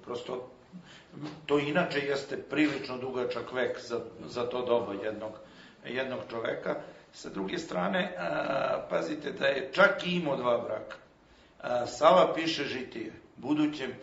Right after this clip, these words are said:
prvom opšte priznatom srpskom svetitelju koji je vladar svetitelj i osnivač dinastije,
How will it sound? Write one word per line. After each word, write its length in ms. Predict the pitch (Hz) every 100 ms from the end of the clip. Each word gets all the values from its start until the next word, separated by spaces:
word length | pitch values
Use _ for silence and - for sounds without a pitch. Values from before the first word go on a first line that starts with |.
| - - -
prvom 380 | 147 156 - 110 - -
opšte 400 | 143 143 - -
priznatom 640 | - 127 127 123 - 110
srpskom 480 | 98 127 127 - 101
svetitelju 800 | - 127 127 131 - 131 120 117 - - - -
koji 200 | 123 120
je 120 | 120
vladar 420 | 120 139 - -
svetitelj 640 | - 117 110 - - 98 - -
i 120 | 120
osnivač 440 | 117 123 135 113
dinastije, 520 | 104 117 113 - -